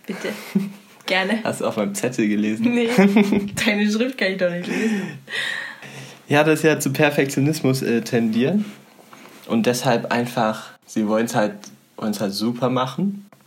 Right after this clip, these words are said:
Speaker 2: Und im Endeffekt haben sie, haben sie Angst halt, dieses, dieses, diese Perfektion nicht zu, zu erlangen. Und deshalb schieben sie es so weit, wie,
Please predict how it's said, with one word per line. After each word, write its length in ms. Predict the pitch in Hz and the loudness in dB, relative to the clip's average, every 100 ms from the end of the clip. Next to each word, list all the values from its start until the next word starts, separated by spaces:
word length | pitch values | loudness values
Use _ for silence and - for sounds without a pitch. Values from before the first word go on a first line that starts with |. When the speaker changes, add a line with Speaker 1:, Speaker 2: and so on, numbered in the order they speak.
| - - | -20 -12
Speaker 2:
Und 200 | - 110 | -6 0
im 100 | 104 | 2
Endeffekt 800 | 101 104 120 120 123 120 - - - _ _ _ | 2 2 0 2 0 0 -14 -18 -20 _ _ _
haben 240 | 120 120 | 0 0
sie, 300 | 113 113 110 | 2 2 0
haben 200 | - 123 | 0 0
sie 140 | 113 104 | 2 2
Angst 360 | 80 143 139 - | 2 0 -2 2
halt, 320 | 120 104 - | 2 2 0
dieses, 360 | 127 117 107 - | 2 2 -2 0
dieses, 600 | 113 104 101 101 - - - _ _ - _ _ _ _ - | 0 0 -2 -4 -8 -12 -20 _ _ -20 _ _ _ _ -6
diese 140 | 107 | -4
Perfektion 680 | 101 117 104 104 104 110 110 | -2 -2 0 -4 -2 0 2
nicht 220 | 110 113 | 0 -2
zu, 300 | - 113 110 | -4 0 0
zu 200 | 107 - | -2 -4
erlangen. 320 | - - 135 165 | -4 -2 -2 -2
Und 120 | 147 | -2
deshalb 380 | 123 - 139 - - - - - - | -2 -2 -4 -6 -14 -20 -20 -20 -14
schieben 260 | - 147 147 | -2 2 4
sie 80 | 131 | 2
es 80 | |
so 140 | 127 120 | 2 4
weit, 340 | 123 131 131 | 4 2 0
wie, 380 | 127 127 123 110 | 0 2 2 0